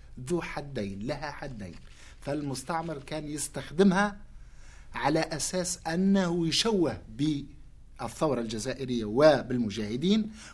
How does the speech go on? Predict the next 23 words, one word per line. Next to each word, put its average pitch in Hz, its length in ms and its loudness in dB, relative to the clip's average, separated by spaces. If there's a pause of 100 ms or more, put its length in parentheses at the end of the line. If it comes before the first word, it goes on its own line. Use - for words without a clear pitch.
ولكن 156 600 4
مع 220 240 2
ذلك 156 460 2
كان 151 240 0
يذكر 151 480 2
الوقائع 120 720 2 (440)
التي 143 320 0
وقعت 104 460 0 (500)
بينه 113 360 2 (300)
وما 107 120 -2
بين 123 260 4
المجاهدين. 113 760 0 (500)
فهذه 139 1080 0
العمليات 139 840 4 (840)
تشحذ 139 540 2
همم 180 260 2
الشعب، 147 420 4 (380)
لأن 123 240 2
عندما 165 560 4
تقوم 165 360 -2
عملية 165 460 4
ويسقط 156 460 0
فيها 143 300 -4